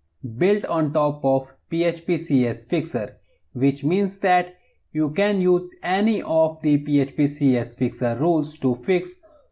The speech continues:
code style issues in your project. So let's see an example. To specify a rule, here we will use a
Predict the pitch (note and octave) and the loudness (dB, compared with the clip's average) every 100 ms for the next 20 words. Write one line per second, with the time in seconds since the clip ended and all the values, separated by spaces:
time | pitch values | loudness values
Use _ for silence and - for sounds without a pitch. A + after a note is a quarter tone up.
0 | - F3 F3+ F#3 - - E3+ D3 C#3+ D3+ | -6 2 2 2 -2 -2 0 0 0 -2
1 | D3 D#3 D3+ D3 D3 - _ - C#3 C3 | -2 2 2 0 -6 -18 _ -2 2 4
2 | A#2+ A2+ A#2 A2+ G#2 C#3+ A2+ - - _ | 2 0 -2 -2 0 0 0 -6 -20 _
3 | _ _ _ _ _ _ _ _ B2+ A#2+ | _ _ _ _ _ _ _ _ -4 -2
4 | A#2+ A#2+ - B2+ A#2 A#2 G#2+ C3+ C#3+ C#3+ | 0 -2 -2 -2 -2 -6 -6 -4 -4 -2
5 | G#3+ G#3+ - _ _ _ _ - A#2+ A#2+ | -4 -4 -6 _ _ _ _ -4 -2 -2
6 | - A#2 - - - D#3 F3 E3 - B2 | -4 -4 -6 -10 -2 0 2 -2 0 2
7 | A#2+ A#2+ A#2+ - _ B2 E3+ C#3+ D#3 - | 2 2 -2 -8 _ -2 2 2 0 -6
8 | _ _ _ _ A#2+ A2+ A#2 A2+ A#2+ A#2 | _ _ _ _ -6 -4 -6 -4 -2 0
9 | A#2+ A#2+ A2+ A#2 A#2 | 0 -2 -2 -4 -6